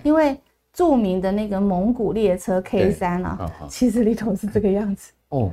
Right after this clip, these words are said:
Speaker 1: 大概五十年了。
Speaker 2: OK，OK。
Speaker 1: 对。
Speaker 2: 五十年的这个老火车哈，
Speaker 1: 对，
Speaker 2: 这个其实也蛮古色古香的啊。
Speaker 1: 非常古色古香。
Speaker 2: 但坐起来可能不舒服，是不是？
Speaker 1: 对，坐起来不舒服。
Speaker 2: OK。
Speaker 1: 对，
Speaker 2: 好，
Speaker 1: 但是
Speaker 2: 所以你是建议搭新的这种的。
Speaker 1: K十九的。
Speaker 2: K十九的。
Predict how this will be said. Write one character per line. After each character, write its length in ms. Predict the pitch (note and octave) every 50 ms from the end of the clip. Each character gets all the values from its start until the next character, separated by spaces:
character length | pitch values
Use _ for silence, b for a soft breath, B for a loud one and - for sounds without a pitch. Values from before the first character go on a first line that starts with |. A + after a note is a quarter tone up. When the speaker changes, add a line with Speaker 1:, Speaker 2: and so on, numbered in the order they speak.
| - - _ -
Speaker 1:
大 120 | C#4+ C#4
概 140 | C4+ C#4 C4
五 160 | A#3 F#3+ F3+
十 220 | G3 - - F#3
年 240 | F#3 F#3 F3 D#3 -
了。 180 | - - - - -
Speaker 2:
OK，OK。 500 | A#2+ A#2 - B2 G#2+ G2 F#2+ G2 G2 F#2+
Speaker 1:
对。 280 | E2+ E2 D#2 D2 - - _ _ _ _ _ _ _ _ _ _ _ _ _ _ _ _ _
Speaker 2:
五 120 | - B2 A#2
十 220 | G#2+ - B2+ C3+
年 240 | D3 C3+ A#2 G#2+ A2
的 120 | A2 G#2+
这 120 | G2+ A2 A#2
个 100 | G#2 G2
老 180 | F2+ F2 F#2
火 160 | F2+ - F2
车 280 | D2+ - - F2+ E2 E2
哈， 120 | D#2 E2 C#2+
Speaker 1:
对， 100 | - G3+
Speaker 2:
这 40 | F#3+
个 40 | F3
其 140 | E3+ - F3
实 100 | D#3+ F3
也 60 | D#3+
蛮 180 | B2+ A#2 A2+ -
古 160 | - A2+ G2
色 160 | F2+ - B2
古 160 | G#2+ - F2+
香 280 | E2 - - F#2 F2+ F2+
的 100 | F2 E2
啊。 140 | D#2+ D2 D#2 F2
Speaker 1:
非 100 | - D4
常 180 | D#4 D#4+ D4 C4
古 140 | A#3 G3+ F3+
色 180 | G3 A3+ G#3+
古 220 | G3 G3+ - D3 G3
香。 140 | G#3 F#3 C#3+
Speaker 2:
但 180 | D3+ D#3 D3 C#3
坐 200 | - - - E3+
起 120 | C3 - A#2+
来 80 | G2
可 100 | F#2+ -
能 140 | G2 F2+ F#2
不 80 | F2+ F#2+
舒 240 | F2+ - G#2+ G2 F#2+
服， 240 | - - D2+ C#2+
是 120 | D2 - E2
不 120 | D#2 D2+
是？ 140 | C#2+ - C2+ C2 -
Speaker 1:
对， 140 | - G#3+ F#3+
坐 180 | F#3+ - G#3 G3+
起 160 | G3+ - G3
来 80 | - -
不 160 | - - F#3+
舒 260 | F3+ - - E3+ F3
服。 80 | F3 -
Speaker 2:
OK。 340 | F2+ - - - - A3 - -
Speaker 1:
对， 140 | F3 D3+
Speaker 2:
好， 60 | D3+ F#3+ -
Speaker 1:
但 80 | -
是 40 | G3
Speaker 2:
所 100 | G3+ F#3
以 40 | F#3+
你 100 | D#3 B2
是 160 | A2+ D#3 D#3+
建 260 | C3+ - F3 D3+ C#3
议 120 | C#3 C3 B2
搭 280 | - C3 A#2 A#2 A#2+
新 360 | A#2 - - - A#2+ G#2+ G#2 G2+
的 100 | F#2+ E2+
这 260 | D#2+ - F#2 E2+ - -
种 220 | - - - C#2+ C#2 - -
的。 120 | - - - - _
Speaker 1:
K 160 | A3+ G#3 G#3
十 200 | G#3+ - - F3
九 260 | F3+ - G3 G2 C#2+
的。 60 | -
Speaker 2:
K 180 | - - G2+ G2+
十 180 | - - F2+
九 240 | E2 - E2+ C#2+ C2+
的。 80 | B1